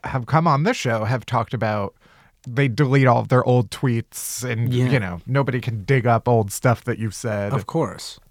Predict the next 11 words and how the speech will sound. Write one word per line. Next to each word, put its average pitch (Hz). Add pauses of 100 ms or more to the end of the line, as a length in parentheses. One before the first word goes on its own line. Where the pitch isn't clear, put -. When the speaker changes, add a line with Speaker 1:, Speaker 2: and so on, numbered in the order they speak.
(160)
Speaker 1:
Yeah. 113 (680)
Speaker 2:
Well, 202
also, 120
the, 127
the 131
you 196
that 147
you 127
are 113
now 95
is -